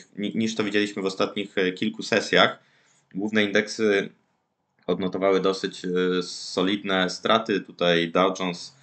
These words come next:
spadło jeden koma czterdzieści procent, S and P pięćset, e, jeden koma osiemdziesiąt procent, natomiast Nasdaq, e, stracił tutaj najmocniej, ponieważ,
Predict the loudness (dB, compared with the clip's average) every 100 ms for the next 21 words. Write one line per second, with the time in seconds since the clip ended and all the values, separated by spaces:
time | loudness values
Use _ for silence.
0 | _ _ -14 0 0 2 2 2 0 -2
1 | -4 -4 -4 -6 -6 -6 -6 -2 0 0
2 | -2 0 0 0 -6 -4 -2 -2 -2 -4
3 | -4 _ _ _ _ _ _ -6 -2 0
4 | 2 2 2 0 -2 -4 -4 -2 -2 -4
5 | -4 -4 -6 0 0 2 -2 -4 -8 -4
6 | -2 0 -2 -2 0 0 0 -2 -4 -6
7 | 0 0 0 -2 -2 -2 -2 -2 0 -4
8 | -4 -2 0 0 -2 -4 -6 -4 0 0
9 | -2